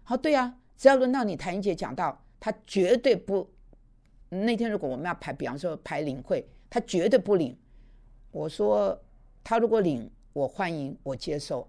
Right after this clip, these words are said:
他如果不领，我也没办法。他说：“那你坚持正义，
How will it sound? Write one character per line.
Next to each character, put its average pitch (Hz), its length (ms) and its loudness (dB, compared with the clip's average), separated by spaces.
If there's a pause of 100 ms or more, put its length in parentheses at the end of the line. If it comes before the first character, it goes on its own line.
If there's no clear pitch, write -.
(140)
他 - 160 -2
如 254 120 2
果 175 80 2
不 190 160 -2
领， 135 260 -4
我 135 240 0
也 240 160 4
没 127 180 -8
办 135 240 -8
法。 - 240 -18 (520)
他 214 120 -2
说 233 160 0 (200)
：“那 269 120 4
你 190 240 2
坚 240 220 4
持 196 160 -4
正 185 180 0
义， 170 60 -4